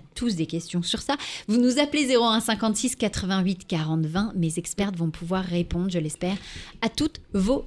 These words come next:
questions. On continue ce matin, justement, Chantal, on parlait, euh,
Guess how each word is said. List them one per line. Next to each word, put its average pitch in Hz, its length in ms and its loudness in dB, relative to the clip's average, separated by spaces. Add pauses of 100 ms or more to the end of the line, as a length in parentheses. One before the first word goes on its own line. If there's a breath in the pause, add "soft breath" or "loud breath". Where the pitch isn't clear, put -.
questions. 339 500 2
On 349 120 6
continue 339 440 4
ce 339 140 0
matin, 247 480 0
justement, 214 560 -2
Chantal, 214 720 0
on 180 140 0
parlait, 190 680 2
euh, 165 160 2